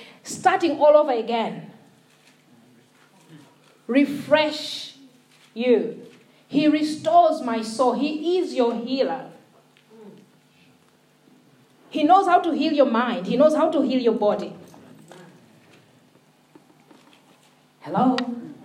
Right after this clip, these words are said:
Jehovah Rapha. And this is how he does it as well as a shepherd. Sometimes when there's a sheep that is, well, that keeps on going astray, uh, and if it's, if, if it's the same sheep, this is what the shepherd does. He goes round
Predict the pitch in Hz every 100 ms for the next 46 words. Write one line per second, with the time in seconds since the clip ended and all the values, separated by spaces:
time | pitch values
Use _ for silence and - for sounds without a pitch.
0 | - 151 160 156 156 151 214 208 233 220
1 | 185 185 175 - - - - - - 247
2 | 240 311 294 - 269 254 247 202 208 180
3 | 170 160 175 175 165 165 - - 151 -
4 | - - - - 226 196 240 254 247 240
5 | 247 214 214 - - 254 247 - - 226
6 | 220 - - - 226 240 247 269 - 220
7 | 208 220 240 226 208 - - 240 233 208
8 | - - - 208 202 208 220 214 233 262
9 | 254 - 240 - - 262 254 226 214 202
10 | 240 233 247 - 269 226 - - - 214
11 | 226 247 208 226 208 - 226 226 196 -
12 | 214 214 202 - - - 233 240 262 262
13 | 214 185 220 220 190 170 165 -